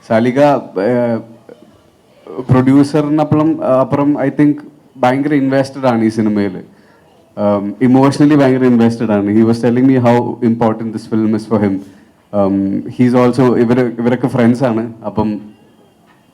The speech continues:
ഇവര്, ഉം, ഒരുമിച്ച് കൂടി ഇന്ന് ഉണ്ടായ ഒരു സിനിമയാണ്. കുറച്ച് കാലമായിട്ട് ഇവർ ഒരുമിച്ച്, ആ, ഈ ഫ്രണ്ട്ഷിപ്പിലൂടെ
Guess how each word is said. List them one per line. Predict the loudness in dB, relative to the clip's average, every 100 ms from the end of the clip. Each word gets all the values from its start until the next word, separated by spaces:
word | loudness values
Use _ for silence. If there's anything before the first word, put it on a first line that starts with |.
| _ -6 0
ഇവര്, | 2 2 2 -2 -14 -20 _ _ _ 0
ഉം, | 0 0 -6 -12 -16 0 2
ഒരുമിച്ച് | 2 2 2
കൂടി | 2 2 2
ഇന്ന് | 2 2 0 0
ഉണ്ടായ | 2 2 4
ഒരു | 2
സിനിമയാണ്. | 0 0 0 2 2
കുറച്ച് | 0 0
കാലമായിട്ട് | -2 0 2 2 2
ഇവർ | 0 0 0
ഒരുമിച്ച്, | 0 0 -2 -2 -2 2
ആ, | 2 0 -8 -20 _ 0
ഈ | 2
ഫ്രണ്ട്ഷിപ്പിലൂടെ | 0 0 0 2 2